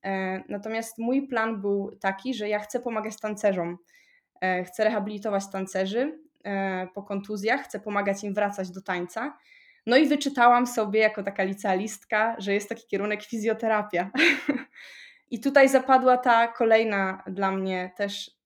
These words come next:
trochę niezrozumiała decyzja teraz, ponieważ, ponieważ ja postanowiłam wyjechać do Gdańska, e, na Gumet, co w sumie niewiele osób pewnie wie, że ja mam taką przygodę z Gumedem.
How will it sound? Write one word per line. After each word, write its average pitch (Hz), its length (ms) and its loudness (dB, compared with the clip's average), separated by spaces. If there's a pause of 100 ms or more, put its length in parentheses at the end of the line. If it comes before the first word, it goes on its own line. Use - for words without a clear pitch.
(180)
trochę 262 220 0
niezrozumiała 254 640 2
decyzja 190 440 -4
teraz, 190 520 -4
ponieważ, 220 560 -4
ponieważ 226 300 -4
ja 233 100 4
postanowiłam 233 540 -4
wyjechać 226 280 -4
do 220 100 -6
Gdańska, 196 600 -4 (800)
e, 190 360 0
na 220 140 0
Gumet, 202 600 -2 (220)
co 202 220 -4
w 202 60 -12
sumie 226 240 -6
niewiele 233 600 0
osób - 260 -4
pewnie 240 300 -2
wie, 240 280 6
że 202 120 -2
ja 190 160 2
mam 190 180 -2
taką 196 260 -10
przygodę 196 400 -6
z 196 40 -6
Gumedem. 190 580 -6